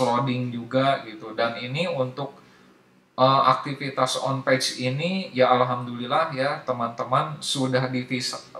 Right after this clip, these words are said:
sudah difasilitasi oleh W S P,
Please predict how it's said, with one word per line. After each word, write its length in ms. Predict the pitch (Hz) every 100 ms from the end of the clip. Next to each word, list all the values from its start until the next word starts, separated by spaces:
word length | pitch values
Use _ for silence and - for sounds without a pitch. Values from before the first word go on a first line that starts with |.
| -
sudah 400 | - 131 131 127
difasilitasi 1500 | 127 123 123 123 123 123 - 127 120 - 110 - 147 165 165 - - -
oleh 300 | 127 117 117 123
W 100 | 117 123
S 240 | 120
P, 40 | -